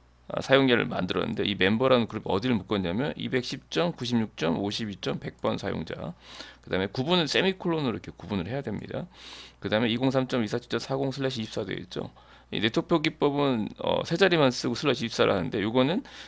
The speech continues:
이공삼 점 이사칠 점 사공 네트워크에 속한 모든 호스트를 뜻합니다. 쉽게 말씀드리면 이공삼 점 이사칠 점 사공 점 연서부터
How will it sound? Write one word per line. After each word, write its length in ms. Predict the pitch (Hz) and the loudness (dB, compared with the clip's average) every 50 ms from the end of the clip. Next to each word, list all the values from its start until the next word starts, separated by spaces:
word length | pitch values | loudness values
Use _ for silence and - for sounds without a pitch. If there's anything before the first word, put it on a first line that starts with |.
| - - | -6 -2
이공삼 380 | - 113 120 143 135 147 143 139 | 0 2 4 4 4 2 2 2
점 140 | 147 131 117 | 2 2 2
이사칠 280 | 113 127 123 120 117 | 2 0 -2 -4 -4
점 140 | - 135 117 | -2 -2 -2
사공 300 | - - 165 170 175 139 | 0 0 2 4 4 4
네트워크에 420 | 110 107 - - 127 - - 110 | 4 4 4 2 2 2 0 -2
속한 380 | 113 - 139 - - 147 135 104 | -2 -2 -4 -2 -2 0 2 4
모든 240 | 107 127 131 139 131 | 4 6 6 6 4
호스트를 360 | 135 143 - - - 110 92 | 4 0 -2 0 2 2 2
뜻합니다. 600 | - - - - 120 113 92 82 73 - - - - | 0 -2 -2 0 0 0 0 -2 -4 -6 -8 -8 -8
쉽게 240 | - - - - 107 | -8 -6 -4 0 0
말씀드리면 520 | 98 92 - 110 98 90 95 110 143 - 101 | 0 0 0 0 2 2 4 2 2 0 0
이공삼 320 | 101 95 110 110 113 107 | -2 0 0 0 0 0
점 140 | - 107 98 | 0 -2 -2
이사칠 280 | 92 104 101 104 107 101 | 0 0 -2 -2 -2 -2
점 140 | - 107 | -2 -2
사공 300 | - - 123 123 127 123 | -2 -2 0 0 0 0
점 120 | - 113 98 | 0 0 0
연서부터 600 | 92 92 101 104 107 92 - - - 143 208 | 0 0 2 2 0 0 0 0 0 0 0